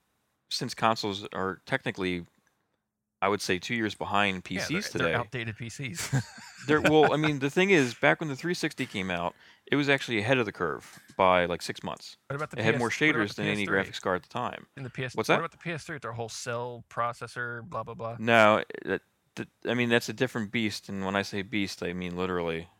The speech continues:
Speaker 2: Ah.
Speaker 1: I mean, that thing was multi-cored up the wazoo and impossible to develop for when it first came out.
Speaker 2: Mm.
Speaker 1: So that, that's, you know, that's probably why, uh, most developers are like, "Well, shit, I'll just go with the Direct,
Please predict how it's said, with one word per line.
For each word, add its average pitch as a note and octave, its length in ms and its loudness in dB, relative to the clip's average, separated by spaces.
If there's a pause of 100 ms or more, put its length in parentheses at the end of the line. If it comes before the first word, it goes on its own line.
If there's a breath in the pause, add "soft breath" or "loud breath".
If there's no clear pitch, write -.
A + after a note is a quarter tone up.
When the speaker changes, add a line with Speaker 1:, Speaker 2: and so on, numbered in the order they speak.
(180)
Speaker 2:
Ah. F2 280 -4
Speaker 1:
I F#2+ 140 -14
mean, F#2 140 -6
that G2 180 0
thing G2+ 140 -2
was F#2 180 -6
multi-cored F#2+ 840 -4 (100)
up G2+ 160 -8
the - 80 -14
wazoo F2+ 600 -4 (500 soft breath)
and F2 100 -8
impossible F#2 460 0
to F#2 60 -10
develop F2 340 0
for E2 200 -10
when D#2 80 -10
it C#2 60 -14
first - 200 -12
came A1+ 140 -14
out. G1+ 140 -12
Speaker 2:
Mm. A2+ 220 -12 (260)
Speaker 1:
So F2 400 -8
that, F#2 220 6
that's, - 200 -2 (920)
you F#2+ 140 -4
know, D#2 120 -4
that's E2+ 220 -6
probably F#2+ 380 4
why, F2+ 500 6 (800 loud breath)
uh, E2 300 2
most F#2 260 -6
developers F#2+ 480 0
are F2 40 -10
like, E2 200 -8
"Well, D#2+ 100 -16
shit, - 320 0
I'll F#2 140 -4
just - 280 -8 (760)
go F2+ 100 -2
with F2+ 120 -4
the F2 60 -10
Direct, F#2 360 -2